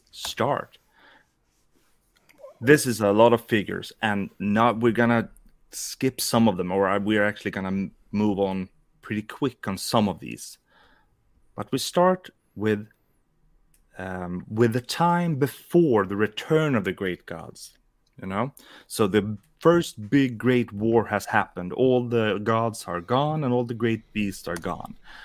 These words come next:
And Gorgo A-, Aetherblade is the one who is ruling the faction of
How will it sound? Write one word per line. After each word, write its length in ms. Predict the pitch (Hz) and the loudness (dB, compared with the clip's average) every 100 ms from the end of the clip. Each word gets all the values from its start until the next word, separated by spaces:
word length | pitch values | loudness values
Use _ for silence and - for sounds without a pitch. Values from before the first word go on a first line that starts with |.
| - - - | -20 -18 -6
And 340 | 95 90 95 | -4 -4 -6
Gorgo 560 | - 143 156 156 160 - - | 2 4 4 2 -4 -4 -2
A-, 180 | 131 131 - | 0 0 -2
Aetherblade 720 | 135 139 - 92 95 90 85 87 _ _ _ - | -4 -4 -8 -6 -4 -4 -6 -12 _ _ _ -4
is 180 | 110 - | -4 -2
the 100 | 104 | -2
one 300 | 101 98 95 | 0 0 0
who 260 | - 104 95 | -2 -2 -2
is 160 | - | -4
ruling 800 | 98 101 120 120 113 104 101 95 | -4 2 4 4 2 -2 -4 -4
the 80 | 95 | -6
faction 640 | - 104 95 - - 95 | -6 -8 -6 -6 -4 -4
of 100 | 92 | -4